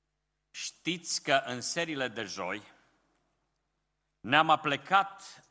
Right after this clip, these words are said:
studiind Scriptura, asupra ucenicilor Domnului.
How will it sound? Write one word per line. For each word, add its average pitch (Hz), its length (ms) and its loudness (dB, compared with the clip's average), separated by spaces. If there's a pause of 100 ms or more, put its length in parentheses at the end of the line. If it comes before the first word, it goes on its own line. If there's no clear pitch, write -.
studiind 147 580 -8
Scriptura, 151 640 0
asupra 127 920 2 (720)
ucenicilor 143 760 -2
Domnului. 92 560 -4